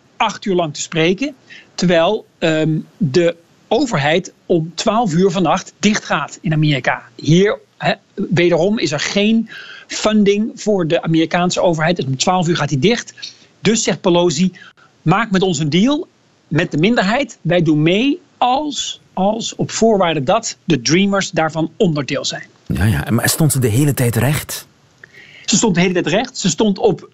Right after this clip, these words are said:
Speaker 1: four inch kneels, heels. Nou moet ik even zeggen, Lieven, wat dat is precies.
Speaker 2: Four
Speaker 1: Volgens
Speaker 2: inch,
Speaker 1: mij
Speaker 2: dat
Speaker 1: tien,
Speaker 2: is tien centimeter.
Speaker 1: tien, tien centimeter. Ja,
Speaker 2: Je bent een
Speaker 1: daar, eh,
Speaker 2: specialist.
Speaker 1: heeft ze het
Speaker 2: Tien
Speaker 1: op gedaan.
Speaker 2: centimeter hoge hakken, eh,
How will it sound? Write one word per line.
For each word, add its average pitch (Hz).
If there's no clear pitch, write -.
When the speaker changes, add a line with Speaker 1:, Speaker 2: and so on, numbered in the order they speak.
Speaker 1:
four 240
inch 196
kneels, 208
heels. 220
Nou 170
moet 180
ik 190
even 175
zeggen, 175
Lieven, 165
wat 165
dat 160
is -
precies. -
Speaker 2:
Four 165
Speaker 1:
Volgens 156
Speaker 2:
inch, 196
Speaker 1:
mij 180
Speaker 2:
dat 139
Speaker 1:
tien, -
Speaker 2:
is -
tien 170
centimeter. 147
Speaker 1:
tien, 240
tien 254
centimeter. 190
Ja, 202
Speaker 2:
Je 101
bent 90
een 107
Speaker 1:
daar, -
eh, 196
Speaker 2:
specialist. 175
Speaker 1:
heeft -
ze -
het 196
Speaker 2:
Tien 214
Speaker 1:
op 196
gedaan. 180
Speaker 2:
centimeter 156
hoge 131
hakken, 143
eh, 160